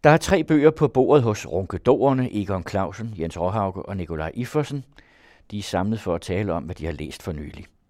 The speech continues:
Det er Christoffer Frøkjærs bog om Eske Willerslev. Han gør det døde levende. Det er Niels Hartmanns Historien om Danmark under anden verdenskrig, og det er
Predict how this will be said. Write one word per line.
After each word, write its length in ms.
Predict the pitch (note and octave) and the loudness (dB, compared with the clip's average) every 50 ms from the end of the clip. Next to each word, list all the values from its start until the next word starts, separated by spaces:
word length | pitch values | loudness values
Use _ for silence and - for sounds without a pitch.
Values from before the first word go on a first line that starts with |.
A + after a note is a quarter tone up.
| _ _ _ _ _ _ _ _ _ - | _ _ _ _ _ _ _ _ _ -10
Det 60 | G#2+ | -10
er 40 | A2 | -10
Christoffer 480 | - A#2+ A#2 A2 - - A2+ - F#2 | -6 -6 -6 -6 -4 -6 -8 -8 -8
Frøkjærs 500 | E2+ - - G2 - - - - C2 - | -12 -6 -4 -4 -4 -2 -4 -4 -4 -6
bog 280 | - - G2 G#2 - - | -6 -2 -2 -2 -2 -2
om 180 | - F2+ D2+ - | -8 -10 -10 -10
Eske 340 | - F2 E2+ - - C#2 C#2 | -10 -12 -12 -12 -12 -14 -10
Willerslev. 500 | D#2 A2 G2 A#2 B2 - B2+ A#2+ A#2 A2+ - _ _ _ _ _ _ _ _ _ | -8 -6 -6 -6 -6 -4 -6 -6 -6 -6 -10 _ _ _ _ _ _ _ _ _
Han 180 | - - D#2+ D#2+ | -10 -8 -8 -8
gør 240 | - - D#2+ D#2 C#2+ - _ | -6 -6 -6 -6 -6 -8 _
det 160 | - D2+ - - | -14 -12 -8 -6
døde 240 | E2+ E2+ F2+ F2+ | -6 -4 -4 -4
levende. 460 | D#2+ D#2+ F2+ G2+ A#2+ B2 C#3+ D3+ C#3+ - _ _ _ _ _ _ _ _ _ _ _ _ _ - | -4 -4 -2 -4 -2 -2 -2 -2 -2 -4 _ _ _ _ _ _ _ _ _ _ _ _ _ -8
Det 100 | - G#2 | -6 -4
er 40 | G2 | -2
Niels 220 | F#2 F#2 D#2 D2+ - | -2 -4 -4 -4 -2
Hartmanns 520 | G2+ F2+ G#2 - A#2+ G#2 - - - - - | 0 0 0 0 -2 -6 -6 -6 -12 -18 -16
Historien 540 | - G#2 G2 - - G#2 G2 - A#2 A2+ F2 | -12 -12 -10 -4 -2 0 0 2 2 0 0
om 100 | D2+ D2+ | -4 -6
Danmark 420 | - E2+ E2 F#2+ G2+ G#2+ G#2+ G#2+ | -2 -2 -2 0 0 -2 -2 -4
under 220 | - - E2+ D2 D#2 | -4 -8 -8 -8 -8
anden 220 | D2 E2+ F2 F2+ | -8 -8 -8 -6
verdenskrig, 600 | D#2 E2+ A2 C3 D#3+ D3+ - - C#3+ - - - _ _ _ _ _ | -4 -4 -4 -4 -4 -8 -6 -6 -8 -8 -8 -12 _ _ _ _ _
og 180 | - G#2+ - - | -8 -8 -4 -2
det 160 | A#2+ G#2+ G2 | -2 -2 0
er 100 | G#2 | -2